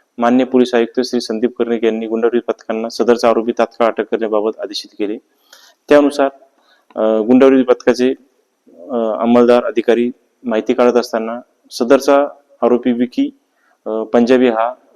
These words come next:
राहणार चंदीगड येथील असून सध्या चंदीगडमध्येच हॉटेल व्यवसाय करत असल्याची माहिती मिळाली. सदरची माहिती माननीय डीसीपी क्राईम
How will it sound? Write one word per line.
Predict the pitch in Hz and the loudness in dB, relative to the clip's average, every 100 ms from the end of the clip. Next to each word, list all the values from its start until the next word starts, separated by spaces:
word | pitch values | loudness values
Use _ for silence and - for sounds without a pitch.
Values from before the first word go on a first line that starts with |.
| 117 | -6
राहणार | 113 120 | 0 0
चंदीगड | 120 123 131 139 | 2 4 4 4
येथील | 131 123 123 | 2 2 0
असून | 120 127 131 | 0 -2 -6
सध्या | 123 107 123 | -4 -2 0
चंदीगडमध्येच | 127 120 127 127 127 120 139 - _ _ | 2 2 4 4 2 0 -2 -4 _ _
हॉटेल | 113 127 | -2 0
व्यवसाय | 123 120 - | 0 0 -2
करत | 113 117 | 0 0
असल्याची | 110 117 110 | 0 -4 -4
माहिती | 110 98 107 | -6 -6 -8
मिळाली. | 104 101 110 - _ _ - _ _ - | -6 -8 -10 -20 _ _ -20 _ _ -4
सदरची | 131 139 139 | 2 2 4
माहिती | 135 123 123 127 131 | 2 2 0 -6 -4
माननीय | 123 120 127 127 | 0 2 2 0
डीसीपी | 120 - - | -4 -8 -6
क्राईम | 123 120 120 | -2 0 0